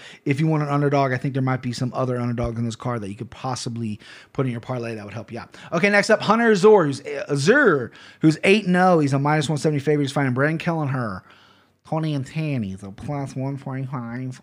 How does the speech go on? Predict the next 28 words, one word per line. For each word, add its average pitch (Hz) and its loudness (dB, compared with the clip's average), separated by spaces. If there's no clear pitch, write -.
underdog. 104 -12
Uh, 180 4
I 143 2
don't 156 -2
know 151 -2
why 143 2
I 139 -2
did 139 -2
that 135 -2
with 127 -4
my 127 -6
voice. 135 -6
Kelleher, 196 4
the 160 0
rapping, 170 2
the 147 2
rapper, 170 2
uh, 151 4
the 151 -4
best 190 2
rapper 196 4
in 190 0
M 185 2
M 185 0
A. 190 4
Ask 175 2
him. 127 -6
Um, 151 -6